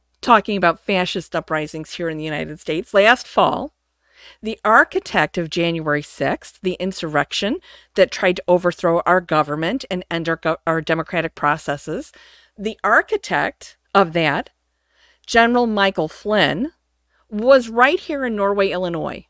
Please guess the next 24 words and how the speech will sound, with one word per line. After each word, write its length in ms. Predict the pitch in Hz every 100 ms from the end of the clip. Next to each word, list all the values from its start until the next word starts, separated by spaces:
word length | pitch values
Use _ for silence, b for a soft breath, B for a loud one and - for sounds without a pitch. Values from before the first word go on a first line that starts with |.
| _ _
right 320 | 185 202 247
here 240 | 254 254 190
as 120 | 156
a 60 | 156
special 420 | - 202 202 214
guest 300 | 190 175 -
of 80 | 170
a 40 |
church 580 | - - 139 - - - _ _ _ _ _ _ _ -
in 120 | 185
our 180 | 160 156
area. 480 | 156 143 135 - - _ b b b -
And 120 | 214
he 160 | 240
was 160 | 277 285
here 160 | 294 277
to 100 | 214
drum 340 | 175 214 226
up 140 | 220
fascist 560 | - 202 185 190 202 -
support 440 | 202 - - 151
for 100 | -
his 340 | 165 - 226 214
principles 760 | - 214 208 190 147 123 -